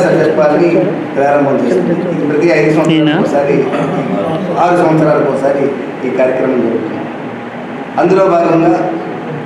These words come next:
Speaker 1: ఇదివరకు రెండు వేల పద్నాలుగులో జరిగింది, రెండు వేల పంతొమ్మిదిలో జరిగింది, మళ్ళీ ఇప్పుడు రెండు వేల ఇరవై నాలుగులో ఈ కార్యక్రమం జరిగింది. మిగతా పార్టీలకు భిన్నంగా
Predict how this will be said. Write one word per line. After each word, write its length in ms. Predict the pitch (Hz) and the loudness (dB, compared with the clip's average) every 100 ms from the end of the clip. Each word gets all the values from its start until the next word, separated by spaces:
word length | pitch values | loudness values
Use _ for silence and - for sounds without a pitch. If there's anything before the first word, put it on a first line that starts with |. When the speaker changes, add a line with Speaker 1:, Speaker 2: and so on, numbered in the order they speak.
| - 147 | -8 -2
Speaker 1:
ఇదివరకు 340 | 165 180 185 170 | 2 4 4 4
రెండు 120 | 165 | 4
వేల 100 | 175 170 | 4 4
పద్నాలుగులో 420 | 151 160 170 165 160 | 2 2 4 4 2
జరిగింది, 380 | 151 147 143 - - - | 2 2 2 2 0 0
రెండు 140 | 165 | 2
వేల 120 | 170 160 | 4 2
పంతొమ్మిదిలో 400 | 147 170 165 160 147 | 2 2 2 2 2
జరిగింది, 320 | 143 143 160 156 - | 2 0 -2 -2 -2
మళ్ళీ 140 | 139 147 | -4 -2
ఇప్పుడు 160 | 143 135 | -2 -2
రెండు 120 | 135 139 | -2 0
వేల 100 | 139 | 0
ఇరవై 180 | 131 131 127 | 0 0 2
నాలుగులో 280 | 127 131 131 | 2 0 0
ఈ 20 | 127 | 0
కార్యక్రమం 380 | 113 113 110 113 101 | -2 -4 -4 -4 -4
జరిగింది. 300 | 101 98 - - - - - - - - - - - - - - - - - - - - - | -6 -8 -10 -10 -12 -12 -12 -12 -12 -12 -12 -12 -12 -12 -12 -12 -12 -12 -14 -14 -14 -8 0
మిగతా 320 | 339 - 214 175 | 2 4 4 2
పార్టీలకు 420 | 185 185 185 175 160 | 2 2 2 2 2
భిన్నంగా 360 | 160 175 175 | 2 4 4